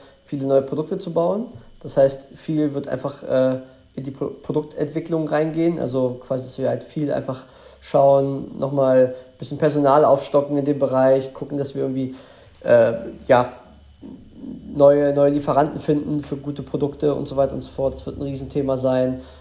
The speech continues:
Wollen auch viel, äh, in Expansion auch reinstecken. Das wird auch eine Rieseninvestition sein. In den U S A, wie gesagt, alle solche Märkte, die wir gerade vorbereiten. Das wird ein Thema sein.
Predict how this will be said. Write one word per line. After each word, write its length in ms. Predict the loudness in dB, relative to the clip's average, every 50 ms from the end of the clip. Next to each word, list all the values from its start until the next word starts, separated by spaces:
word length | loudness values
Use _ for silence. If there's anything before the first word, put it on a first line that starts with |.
| -20 -20 -16 -2 0
Wollen 120 | 4 4
auch 120 | 4 4 2
viel, 400 | 0 0 2 2 4 4 4 4
äh, 420 | 4 6 6 6 6 4 2 -2
in 80 | -4 -4
Expansion 580 | -6 -6 -4 -4 -2 -2 2 2 4 4 4
auch 160 | 4 2 0
reinstecken. 840 | 0 0 0 0 0 -2 -2 -2 -2 0 -2 -2 -2 -2 -4 -6 -10 -16 -18
Das 100 | -16 -14
wird 100 | -10 -2
auch 220 | -2 0 0 0 -2
eine 140 | -4 -4
Rieseninvestition 640 | -4 -4 -4 -4 -4 -6 -6 -10 -10 -6 -4 -2 0
sein. 100 | 0 -2
In 80 | 0
den 60 | 0 -2
U 40 |
S 100 | 0 0 0
A, 260 | 2 2 2 2 2
wie 60 | -2
gesagt, 420 | -4 -2 2 2 4 4 2 0 -2
alle 160 | -2 -2 -2
solche 220 | -2 -4 -6 -4
Märkte, 340 | 0 0 0 0 0 -2 -6
die 100 | -6 -6
wir 120 | -6 -6
gerade 180 | -4 -2 -2 -4
vorbereiten. 760 | -4 -4 -4 -4 -4 -4 -2 0 2 2 0 0 -2 -6 -6 -8 -12 -20 -20 -20 -20 -20 _ _ _
Das 120 | -16 -6 -4
wird 140 | -2 -2
ein 80 | -2 -4
Thema 300 | -2 -2 0 0 0 2
sein. 340 | 2 2 2 2 0 -2